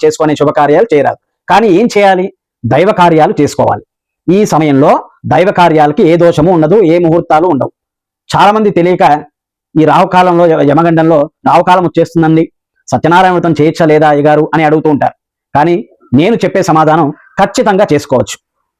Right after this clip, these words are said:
భగవానుడు, భగవంతుడు కాలాతీతుడు. కావున దైవ కార్యాలు ఈ సమయంలో చేయడం ఎంతో ముఖ్యం. కావున య-, తప్పకుండా ఈ యొక్క విషయాల్ని గ్రహించి తెలుసుకోండి.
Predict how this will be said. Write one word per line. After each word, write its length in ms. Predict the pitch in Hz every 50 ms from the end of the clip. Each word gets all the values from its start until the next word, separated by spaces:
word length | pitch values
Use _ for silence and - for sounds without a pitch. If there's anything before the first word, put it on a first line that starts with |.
| _ _ -
భగవానుడు, 640 | 113 - 156 190 208 220 226 226 226 220 208 123 110 113
భగవంతుడు 680 | 123 147 190 202 208 214 233 226 202 160 156 175 - - _ _ _ -
కాలాతీతుడు. 680 | 147 151 180 202 202 208 - 170 165 143 127 113 - - _ _ _ _ _ _ _ _ _ _ _ -
కావున 400 | 147 160 196 202 185 156 156 156 - _ _ _ 117
దైవ 260 | 117 139 170 190 202
కార్యాలు 600 | 190 196 190 175 165 165 160 185 269 - - - _ 160
ఈ 80 | 185 185
సమయంలో 400 | - 165 156 170 196 202 196 185
చేయడం 300 | 170 - 151 151 202 - - 135 135
ఎంతో 340 | 156 180 - - 208 214
ముఖ్యం. 300 | 196 170 - - 143 - - _ _ _ _ _ _ _ _ _ _ -
కావున 360 | 147 156 175 185 165 147 156 - _ _ _ _ _ _ _ -
య-, 280 | 123 - - _ -
తప్పకుండా 460 | - - 180 175 190 185 185 208 269 - - _ _ _ _ _ -
ఈ 40 | 165
యొక్క 160 | 175 180 180
విషయాల్ని 440 | 180 160 147 - - 185 196 196 170
గ్రహించి 340 | 139 151 170 185 196 - 226
తెలుసుకోండి. 560 | - 160 160 160 - - 165 165 170 226 -